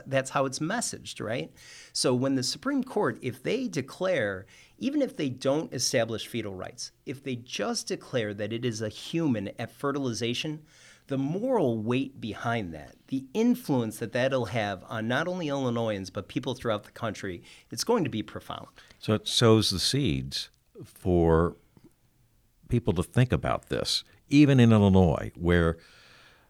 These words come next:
Speaker 2: the law codifies Roe versus Wade, uh,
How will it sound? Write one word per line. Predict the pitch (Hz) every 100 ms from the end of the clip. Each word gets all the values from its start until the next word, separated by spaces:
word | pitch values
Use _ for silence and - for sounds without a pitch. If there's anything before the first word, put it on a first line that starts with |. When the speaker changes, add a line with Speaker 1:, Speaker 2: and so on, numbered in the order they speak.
| _ _ _
Speaker 2:
the | - 95
law | 90 95 104 78 82 101 - _ _ _ _
codifies | - - 175 120 - 80 58 50 50 - - _
Roe | 85 90 87
versus | 76 73 - 65 -
Wade, | 69 62 50 50 - _ -
uh, | 73